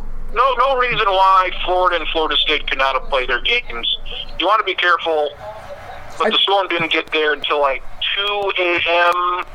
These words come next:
Speaker 2: I, I think
Speaker 1: They,
Speaker 2: it
Speaker 1: they, they could have played. They
Speaker 2: I
Speaker 1: could have played.
Speaker 2: I think they did it, though, more because of the heavy amount of traffic and the, and the security. I mean, the, the roads and the highways were already loaded. Yeah, and I, I think it's more,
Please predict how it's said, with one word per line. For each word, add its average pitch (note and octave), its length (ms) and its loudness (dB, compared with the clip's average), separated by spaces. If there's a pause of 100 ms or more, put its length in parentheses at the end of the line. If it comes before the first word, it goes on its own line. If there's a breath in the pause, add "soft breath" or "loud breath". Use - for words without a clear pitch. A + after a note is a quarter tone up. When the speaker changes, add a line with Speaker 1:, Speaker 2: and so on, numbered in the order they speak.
(140)
Speaker 2:
I, F3 140 2 (720)
I D#3 80 4
think A#3+ 460 2
Speaker 1:
They, C4 80 2
Speaker 2:
it - 180 -6
Speaker 1:
they, G3 160 0
they G3+ 120 0 (140)
could G#4+ 100 0
have - 160 0
played. C3+ 200 -2 (140)
They E3 60 4
Speaker 2:
I F#3 80 4
Speaker 1:
could G3 180 -2
have - 160 -4
played. - 180 -2 (100)
Speaker 2:
I D#3+ 140 2
think A3 480 0
they G#3+ 140 2
did F3 240 4
it, C#3 240 0
though, D3 260 4
more D3 520 4 (260 loud breath)
because D3 320 2
of C#3 120 2
the C3 140 2
heavy D#3+ 300 2
amount D#3 320 2
of C3 80 -4
traffic C#3 520 0
and C#3 240 4
the, C3 200 2
and C3+ 120 2
the B2 80 0
security. C3+ 840 2 (420 loud breath)
I - 80 0
mean, C#3+ 200 4
the, - 100 0
the C#3+ 140 2
roads F#3 380 4
and F3+ 100 2
the D3 60 0
highways D3+ 400 2
were C3 140 4
already B2+ 600 2 (540 loud breath)
loaded. C#3 320 4
Yeah, E3+ 160 2
and G3 120 2
I, A3+ 100 4
I F#3+ 180 0
think A#3+ 200 -2
it's E3+ 140 -2
more, D#3 220 2